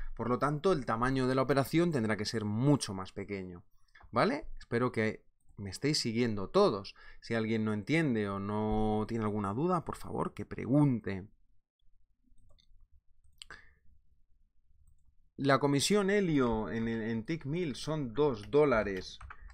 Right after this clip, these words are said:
eh, por lote, por lado. ¿Vale? Si encuentras algo más barato, me lo dices. Que me cambio. Lo dudo mucho.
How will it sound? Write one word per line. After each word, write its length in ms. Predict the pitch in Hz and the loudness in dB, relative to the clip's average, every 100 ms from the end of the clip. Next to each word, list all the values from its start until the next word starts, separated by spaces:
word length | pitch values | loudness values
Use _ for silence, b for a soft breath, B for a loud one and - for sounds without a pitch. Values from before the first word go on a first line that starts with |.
| B B | B B
eh, 640 | 110 107 107 107 104 104 98 | -6 -4 -2 -2 -4 -4 -6
por 200 | 107 101 | -6 -4
lote, 540 | 113 143 143 110 90 - _ _ _ - _ | 0 0 0 -4 -6 -12 _ _ _ -20 _
por 180 | - 98 | -12 0
lado. 380 | 123 120 98 - - - - - - _ - - - - - _ - - - - - - - - - - - - - - - - - - - - - b b b b b | 2 4 0 -8 -18 -20 -20 -20 -20 _ -20 -20 -20 -20 -20 _ -20 -20 -20 -18 -18 -18 -18 -18 -18 -18 -16 -16 -18 -18 -18 -18 -20 -18 -16 -14 -16 b b b b b
¿Vale? 320 | 117 131 214 240 | 2 2 2 -4
Si 120 | - | -4
encuentras 340 | 120 147 151 147 | 0 0 0 0
algo 180 | 139 135 | 2 2
más 140 | 123 | 2
barato, 360 | 120 151 190 190 | 4 4 4 2
me 100 | 117 | 2
lo 100 | 113 | 2
dices. 480 | 117 - 95 - _ - - - - - _ _ | 0 -2 -8 -10 _ -20 -20 -20 -20 -20 _ _
Que 80 | 104 | -6
me 140 | 104 | -2
cambio. 400 | 113 107 95 90 - - - - - - - _ _ _ | 0 0 -2 -6 -14 -20 -18 -16 -16 -18 -20 _ _ _
Lo 280 | 101 107 113 | -6 0 2
dudo 240 | 139 139 | 4 4
mucho. 280 | 113 107 - | 2 -2 -10